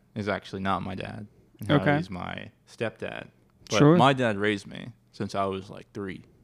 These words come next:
Speaker 2: Okay.
Speaker 1: But it just makes me think, like, when I
Speaker 2: Your
Speaker 1: have to
Speaker 2: stepfather
Speaker 1: Right.
Speaker 2: raised you
Speaker 1: Right.
Speaker 2: since you were three.
Speaker 1: So he's,
Speaker 2: Okay.
Speaker 1: like, my dad,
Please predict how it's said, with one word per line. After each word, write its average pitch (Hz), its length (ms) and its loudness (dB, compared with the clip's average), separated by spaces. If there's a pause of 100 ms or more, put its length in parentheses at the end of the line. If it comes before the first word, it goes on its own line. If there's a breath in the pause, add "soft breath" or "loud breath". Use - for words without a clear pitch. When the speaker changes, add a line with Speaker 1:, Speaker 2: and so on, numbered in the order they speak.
(260)
Speaker 2:
Okay. 143 320 4 (460)
Speaker 1:
But 107 180 4
it - 40 -2
just 107 160 -8
makes 117 180 -2
me 113 80 -2
think, 107 280 -6
like, 101 220 -8 (840)
when 110 120 -2
I 101 300 2
Speaker 2:
Your 165 80 10
Speaker 1:
have 107 140 4
to 160 60 8 (100)
Speaker 2:
stepfather 95 540 0 (380)
Speaker 1:
Right. 107 180 2
Speaker 2:
raised 135 360 2
you 90 260 -2 (160)
Speaker 1:
Right. 113 160 -8
Speaker 2:
since 151 340 -2
you - 80 -2
were 143 100 -2
three. 147 400 -4
Speaker 1:
So 101 140 2
he's, 98 100 0
Speaker 2:
Okay. - 100 0
Speaker 1:
like, - 220 -8
my 92 180 -4
dad, 95 240 -10